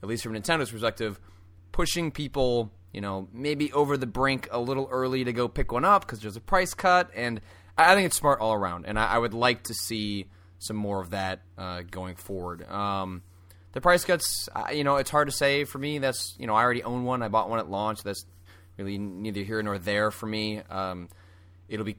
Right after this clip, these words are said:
I'll be curious to see how that pans out. Uh,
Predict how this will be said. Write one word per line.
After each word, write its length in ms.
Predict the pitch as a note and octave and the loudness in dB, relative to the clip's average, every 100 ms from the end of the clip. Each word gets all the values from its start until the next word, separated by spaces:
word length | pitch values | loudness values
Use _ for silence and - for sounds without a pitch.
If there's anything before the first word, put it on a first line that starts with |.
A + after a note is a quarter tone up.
| - | -2
I'll 80 | G#2+ | -2
be 80 | A2 | -2
curious 340 | - A#2+ B2+ | -2 -2 0
to 60 | C#3 | -2
see 260 | - C#3+ | 0 0
how 160 | C#3+ C#3+ | 4 4
that 240 | D3 C#3 | 4 0
pans 340 | - C#3 C#3 C3 | 0 0 2 2
out. 340 | C3+ C#3+ C#3+ - | 4 4 2 -6
Uh, 80 | - | -16